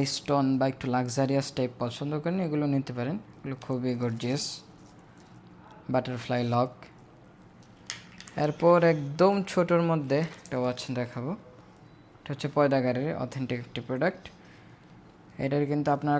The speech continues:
কাপল সেটটা আমাদের কাছে পেয়ে যাচ্ছেন, প্রাইস থাকবে হচ্ছে চোদ্দোশো টাকা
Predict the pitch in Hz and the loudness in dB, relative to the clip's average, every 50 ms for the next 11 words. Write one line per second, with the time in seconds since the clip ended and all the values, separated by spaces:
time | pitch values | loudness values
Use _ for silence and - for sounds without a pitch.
0 | 143 - 143 135 - 151 143 139 143 139 - - - 147 147 - 160 143 135 135 | 2 2 2 2 2 0 0 0 -2 -4 -4 -2 -2 -2 0 2 2 4 4 4
1 | 127 123 127 123 - 127 135 - 139 - - 123 120 120 120 117 - - 175 185 | 4 2 0 -2 -4 -6 -6 -6 -6 -4 -2 -2 -2 -2 -4 -4 -6 -4 -4 -4
2 | 214 226 - - - - - - - - - 151 147 147 - - 160 139 139 139 | -4 -6 -8 -14 -20 -20 -20 -20 -10 -4 0 0 0 0 -2 -4 -4 -4 -2 -2
3 | 147 143 143 - 147 147 - 160 151 147 160 151 - - 147 143 139 139 | -2 -2 0 -2 -2 0 2 0 2 2 0 -2 -2 -2 0 0 0 0